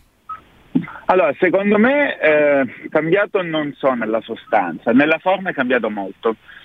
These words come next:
Ehm, la scelta, se il movimento dovesse scegliere adesso di, ehm, seguire quella via che io non condivido personalmente, al contrario, eh, dei vertici e di molti altri oggetti, di appoggiare un governo Draghi,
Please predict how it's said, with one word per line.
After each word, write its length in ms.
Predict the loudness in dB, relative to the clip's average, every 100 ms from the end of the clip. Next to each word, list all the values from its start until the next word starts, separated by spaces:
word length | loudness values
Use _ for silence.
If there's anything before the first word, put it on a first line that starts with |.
| -20 -18 -2
Ehm, 800 | 2 4 2 0 -4 -2 -2 -4 -2
la 180 | 0 0
scelta, 720 | -2 0 0 0 -4 -2 -2 0
se 100 | 0
il 200 | 2 0
movimento 560 | 0 0 2 2 2 2
dovesse 360 | 2 0 0 -2
scegliere 760 | 0 0 0 0 2 2 0 _ -2
adesso 720 | 0 2 0 -4 _ -12 -10
di, 380 | -4 -2 -2 0
ehm, 680 | 2 4 2 0 -4 -12 -18 _ _ _ -2
seguire 360 | 2 2 2
quella 200 | 2 0
via 200 | 2 0
che 100 | 0
io 120 | -2 -2
non 140 | -2
condivido 440 | -2 0 2 2
personalmente, 760 | 0 -4 -2 -2 -2 0 0 0
al 80 | -2
contrario, 520 | -4 0 0 0 -2 -6 -14 -4
eh, 140 | -2
dei 160 | 2 0
vertici 460 | 2 0 0 -6 -6
e 60 |
di 80 | -4
molti 240 | -4 -2 0
altri 240 | -2 -2
oggetti, 380 | 0 0 0 -4
di 160 | 0 0
appoggiare 580 | 0 -4 -2 0 0
un 100 | -2 -4
governo 440 | 0 0 0 -4
Draghi, 560 | 0 2 0 -2 -4